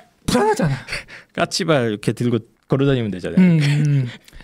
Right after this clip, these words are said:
Speaker 1: 그러니까 여기서
Speaker 2: <laughs> 네.
Speaker 1: 말씀드리는 건 뭐냐면, 그러니까 이 아이가 저는 메타인지를 길러야 된다라고 봐요.
Speaker 2: 음.
Speaker 1: 그러니까 메타인지는
Speaker 2: 아, 어려운데, 그거.
Speaker 1: 스스로를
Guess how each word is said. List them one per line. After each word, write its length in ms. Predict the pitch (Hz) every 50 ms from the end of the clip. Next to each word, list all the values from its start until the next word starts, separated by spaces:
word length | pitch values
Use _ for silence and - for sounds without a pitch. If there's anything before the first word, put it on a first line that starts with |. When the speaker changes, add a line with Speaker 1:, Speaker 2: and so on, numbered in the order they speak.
| -
Speaker 1:
그러니까 180 | - 202 240 208
여기서 180 | 202 202 196 214
Speaker 2:
<laughs> 300 | 180 185 - - - 226
네. 0 | -
Speaker 1:
말씀드리는 340 | 196 165 151 233 220 214 214
건 100 | 202 170
뭐냐면, 460 | 151 151 151 151 160 208 233 175 143 139 156 - - - - -
그러니까 100 | - 208
이 160 | 165 180 240
아이가 500 | 233 190 165 151 143 196 214 156 135 - - _ _ _ _ _ _ _ _ -
저는 280 | - 180 185 202 180 - - -
메타인지를 1200 | - 147 135 147 160 180 185 - - - - 320 320 302 277 277 269 240 226 240 226 220 220 208
길러야 360 | - - 165 151 156 165 165
된다라고 440 | 143 151 143 139 139 135 139 131 143
봐요. 240 | 135 - - - - - -
Speaker 2:
음. 300 | 87 82 80 78 76 73 71 69 - - - - - -
Speaker 1:
그러니까 100 | - 175
메타인지는 680 | 139 151 160 156 - 233 240 220 196 180 208 226 196 147 - - - - _ _ _ _ _ -
Speaker 2:
아, 120 | 98 95
어려운데, 500 | 90 87 87 92 113 131 127 107 101 -
그거. 100 | 76 76 76
Speaker 1:
스스로를 1120 | - - - - - 302 302 302 - 330 330 294 247 208 165 156 160 175 175 147 131 120